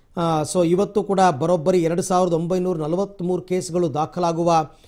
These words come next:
ಸಾಧ್ಯತೆ ಇದೆ ಅಂತ ಹೇಳಲಾಗ್ತಾ ಇದೆ. ಆ, ಎ-, ಅದು ಸೇರಿದ್ರೆ ಅಲ್ಲಿ ಬೆಂಗಳೂರಿನಲ್ಲಿ ಒಂದು ಲಕ್ಷ ದಾಟಬಿಡುತ್ತೆ. ಒಂದು ಲಕ್ಷ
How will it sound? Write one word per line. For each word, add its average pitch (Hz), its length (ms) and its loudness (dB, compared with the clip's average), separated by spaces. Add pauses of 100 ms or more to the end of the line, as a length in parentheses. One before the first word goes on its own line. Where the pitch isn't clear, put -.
(240)
ಸಾಧ್ಯತೆ 180 560 0
ಇದೆ 175 180 2
ಅಂತ 175 160 -2
ಹೇಳಲಾಗ್ತಾ 165 580 0
ಇದೆ. 196 440 0 (260)
ಆ, 170 60 -4 (440)
ಎ-, 160 300 -4
ಅದು 196 200 4
ಸೇರಿದ್ರೆ 196 380 0
ಅಲ್ಲಿ 196 200 2
ಬೆಂಗಳೂರಿನಲ್ಲಿ 190 580 0
ಒಂದು 185 260 0
ಲಕ್ಷ 180 220 -4
ದಾಟಬಿಡುತ್ತೆ. 165 800 -2 (200)
ಒಂದು 185 260 0
ಲಕ್ಷ 190 320 -2